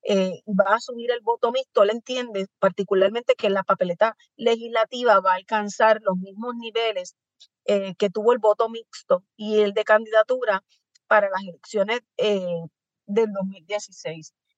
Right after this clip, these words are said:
y que puede incluso sobrepasarse. Eh, no descartó que Puerto Rico vuelva a tener, gracias a esta tendencia alcista, un gobierno compartido con una legislatura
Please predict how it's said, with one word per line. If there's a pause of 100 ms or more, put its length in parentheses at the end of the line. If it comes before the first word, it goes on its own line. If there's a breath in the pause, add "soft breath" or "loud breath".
(100)
y
que
puede
incluso
sobrepasarse. (420)
Eh,
no
descartó
que
Puerto
Rico
vuelva
a
tener,
gracias
a
esta
tendencia
alcista, (320)
un
gobierno
compartido
con
una
legislatura